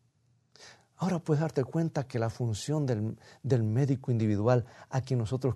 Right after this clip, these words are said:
confiamos nuestro cuidado de salud es vitalmente importante, ¿verdad? Ciertamente sería injusto que pensemos que determinado médico esté involucrado con el ocultismo tan solo porque muchos de sus colegas lo estén.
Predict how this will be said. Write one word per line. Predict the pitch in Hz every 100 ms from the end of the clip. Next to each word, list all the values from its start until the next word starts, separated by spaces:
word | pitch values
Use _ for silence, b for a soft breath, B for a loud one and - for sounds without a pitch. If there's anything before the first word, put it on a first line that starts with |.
| -
confiamos | 117 104 - 160 165 147 117
nuestro | 120 107 117
cuidado | - 110 117
de | 110
salud | 107 110 127 - b b b _
es | - -
vitalmente | 120 101 95 113 127
importante, | 101 110 - 123 135 127
¿verdad? | 90 107 143 - _ _ _ _ _ _ _ _ _ _ _ _ _ _
Ciertamente | - 220 202 202 220 202
sería | 202 196
injusto | 185 - 254 - - - - _ b b
que | 175
pensemos | - 147 - 180 165
que | -
determinado | 127 123 120 123 147 123
médico | 110 165 165 -
esté | 127 -
involucrado | 127 117 98 - 117 113
con | 101
el | 95
ocultismo | 87 120 - 233 202 175 B B B
tan | 156 127
solo | 151 139 -
porque | 123 120
muchos | 120 147 120
de | 95
sus |
colegas | - 110 110 95
lo | 110
estén. | - 233 240